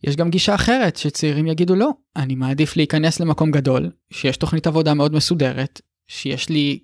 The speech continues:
קוד ריוויו מסודר, שסיניורים יוכלו לפקח עליי ויוכלו לראות איך אני מתקדם, קורסים שה-, שהחברה מביאה." זה נורא משתנה בין מה הגישה שאתה אוהב. אם אתה בן אדם שנורא מתחבר ל-hands on ובו אני אכתוב הכל ואני איישם ואני לומד על הדרך,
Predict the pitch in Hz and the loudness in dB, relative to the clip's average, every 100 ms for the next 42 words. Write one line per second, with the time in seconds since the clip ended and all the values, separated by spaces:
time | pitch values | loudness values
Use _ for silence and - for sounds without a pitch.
0 | - - 196 175 143 139 131 - 139 - | -2 0 2 2 4 2 2 -2 -2 -4
1 | - - _ _ _ - - 139 - 175 | -4 -12 _ _ _ -10 -6 -2 2 4
2 | 165 156 165 151 - 147 143 143 151 143 | 4 4 2 2 2 0 0 -2 0 0
3 | 156 147 143 147 139 131 147 139 143 143 | 0 2 2 2 -2 -4 -4 -2 0 0
4 | 147 147 147 147 - 160 131 - - _ | 0 2 2 0 0 0 0 -4 -10 _
5 | _ _ _ - 190 185 - 160 147 - | _ _ _ -2 0 2 0 0 0 0
6 | 143 135 - 143 139 143 139 139 135 - | 0 0 0 -2 0 0 0 0 0 -4
7 | 160 - _ _ _ _ _ - 139 151 | -4 -10 _ _ _ _ _ -10 -4 0
8 | 156 196 220 - 185 170 175 - 160 160 | 2 2 2 0 0 0 0 -4 0 0
9 | 160 _ - 160 175 160 - 165 170 156 | -2 _ -2 0 2 0 0 0 0 0
10 | 160 151 131 131 170 170 165 165 165 160 | 2 0 -2 -6 -2 -2 0 0 0 0
11 | 170 175 - 170 160 170 - 165 156 165 | 0 0 -2 0 0 0 0 0 2 0
12 | 160 151 139 160 160 170 170 147 143 156 | 0 -2 0 0 2 2 0 -2 0 2
13 | 160 170 - 175 160 - 170 160 139 135 | 2 0 0 -2 -2 0 2 2 -2 -2
14 | 147 143 - 180 190 143 143 147 156 156 | -2 -2 -2 0 0 0 0 0 2 0
15 | 143 160 233 240 - | 0 0 0 -2 -8